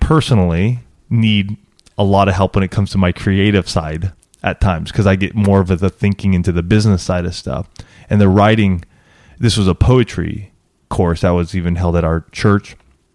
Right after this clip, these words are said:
And the woman who was putting it on, a, a dear friend of ours who was in our s-, Strip Down small group last summer, she is helping us sort of get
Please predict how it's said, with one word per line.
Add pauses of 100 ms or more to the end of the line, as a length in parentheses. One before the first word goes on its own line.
(640)
And
the
woman
who
was
putting
it
on, (640)
a,
a (260)
dear
friend
of
ours
who
was
in
our
s-, (240)
Strip
Down
small
group
last
summer, (380)
she
is
helping
us
sort
of (300)
get